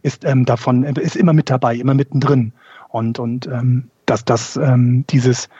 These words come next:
Verhalten, also dieses Verhalten einiger Spieler jetzt dann gerade bei den Rangers und auch, dass der Manager da was dazu sagen muss. Also wenn der, wenn der Pitcher ein bisschen sauer ist, dass es einen Home Run gibt, ja, komm, nehmen wir ihn ab,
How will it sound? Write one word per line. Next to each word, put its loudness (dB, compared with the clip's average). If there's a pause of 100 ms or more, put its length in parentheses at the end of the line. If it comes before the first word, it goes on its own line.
(640)
Verhalten, 2
also -6
dieses -10
Verhalten 2
einiger 2
Spieler -2
jetzt -2
dann -4
gerade -4
bei -2
den 0
Rangers 2
und 2
auch, -2
dass -2
der -2
Manager 2
da -4
was -10
dazu -10
sagen -4
muss. -6 (260)
Also -4
wenn 4
der, 2 (920)
wenn 2
der 2
Pitcher 0
ein 2
bisschen -2
sauer 2
ist, -10
dass -6
es -14
einen -6
Home 2
Run -4
gibt, -10
ja, -4 (160)
komm, -2
nehmen 2
wir 0
ihn 0
ab, 0